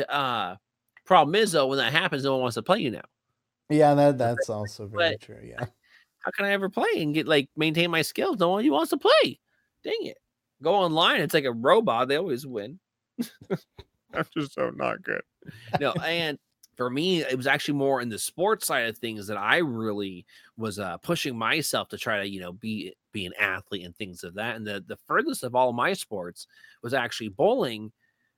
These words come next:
Speaker 1: and I did that both collegiately and, um, even a little bit of minor leagues of bowling as well.
Speaker 2: I didn't know you were in the minor leagues for bowling.
Speaker 1: Yeah, they're referred to as regionals.
Speaker 2: Okay. Mm.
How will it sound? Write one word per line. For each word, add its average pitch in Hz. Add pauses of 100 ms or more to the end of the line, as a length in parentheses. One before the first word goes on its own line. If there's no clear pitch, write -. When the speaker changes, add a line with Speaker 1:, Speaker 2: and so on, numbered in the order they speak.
(100)
Speaker 1:
and 131
I 131
did 127
that 117
both 120
collegiately 117
and, 113 (340)
um, 113
even 123
a -
little 131
bit 123
of 110
minor 143
leagues 98
of 101
bowling 95
as 85
well. 95 (760)
Speaker 2:
I 156
didn't 147
know 127
you 185
were 113
in 107
the 98
minor 110
leagues 95
for -
bowling. 92 (460)
Speaker 1:
Yeah, 107
they're 147
referred 233
to 240
as 131
regionals. 113 (360)
Speaker 2:
Okay. 139 (260)
Mm. 127